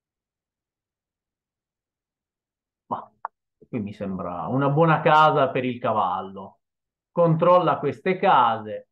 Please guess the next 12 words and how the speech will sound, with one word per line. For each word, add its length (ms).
e 80
in 100
particolare 920
da 180
G 220
due 400
va 140
a 100
controllare 800
queste 420
qua, 280
quindi 460